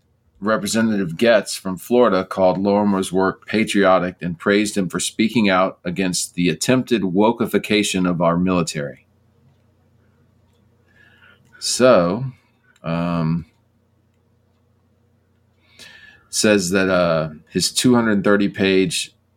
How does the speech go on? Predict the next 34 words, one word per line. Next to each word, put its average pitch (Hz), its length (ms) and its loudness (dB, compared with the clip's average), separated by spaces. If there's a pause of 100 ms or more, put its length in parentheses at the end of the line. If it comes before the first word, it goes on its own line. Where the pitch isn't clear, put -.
(760)
book 90 380 -2
is 80 160 -6
a 82 80 -6
top 101 340 -2
seller 92 400 0
in 76 140 -2
Amazon's 90 680 -2
military 98 600 2
policy 90 680 0
and 85 200 -4
communism 98 600 0
and 92 100 -2
socialism 78 840 -2
categories. - 460 -2
<laughs> - 0 -
I 202 100 4
mean, 175 120 4
how 156 260 2
many 151 180 2
books 127 300 2
can - 200 -8
there 139 140 4
be 147 240 4
on - 280 -10
that? - 400 -6 (180)
<laughs> - 500 0 (360)
There 110 100 0
must 139 240 4
be 175 100 6
more 208 200 10
than 226 120 4
one. 220 380 8 (1400)
Oh, 117 120 -8
boy. 110 240 -4